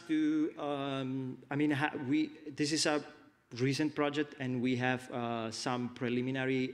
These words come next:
uh, data about the accuracy, but there are many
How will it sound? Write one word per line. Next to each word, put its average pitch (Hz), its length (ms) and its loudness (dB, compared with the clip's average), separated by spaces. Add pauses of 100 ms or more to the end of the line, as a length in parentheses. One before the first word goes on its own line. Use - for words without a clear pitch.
uh, 117 220 -2
data 123 320 -2
about 127 360 -2
the 120 300 -2
accuracy, 127 580 -4
but 120 220 -4
there 120 120 -2
are 120 120 0
many 123 720 -2